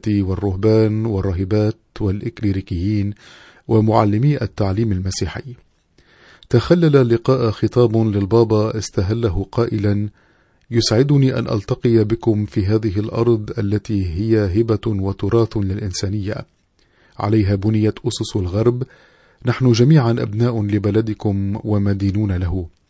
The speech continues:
بدون الشعر والأدب والفلسفة والفنون التي نشأت وتطورت هنا، لما استطعنا أن نعرف جوانب كثيرة من الوجود البشري،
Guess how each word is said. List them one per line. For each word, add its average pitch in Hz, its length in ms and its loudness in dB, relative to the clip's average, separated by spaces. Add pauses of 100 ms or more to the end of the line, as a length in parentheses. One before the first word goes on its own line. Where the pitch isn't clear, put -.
(340)
بدون 104 320 0
الشعر 107 540 0
والأدب 101 640 -4
والفلسفة 104 680 -4
والفنون 101 680 -2 (560)
التي 113 360 4
نشأت 131 520 2
وتطورت 104 760 0
هنا، 101 300 0 (640)
لما 113 280 4
استطعنا 127 640 2
أن 104 100 -2
نعرف 110 440 0
جوانب 104 640 0
كثيرة 104 560 0
من 98 200 -2
الوجود 98 520 0
البشري، 98 680 -4